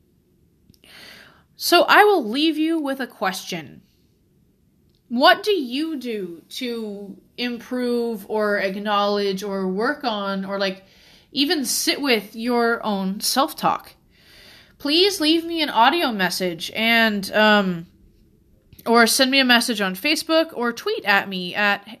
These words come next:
at Persephone Jam on Twitter. And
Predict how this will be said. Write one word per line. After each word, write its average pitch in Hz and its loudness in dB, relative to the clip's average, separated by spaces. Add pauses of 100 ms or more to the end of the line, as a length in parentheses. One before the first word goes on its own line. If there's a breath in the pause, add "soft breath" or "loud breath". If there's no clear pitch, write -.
at 254 2
Persephone 247 -4
Jam 185 -4
on 180 -6
Twitter. 202 -2 (720 loud breath)
And 247 2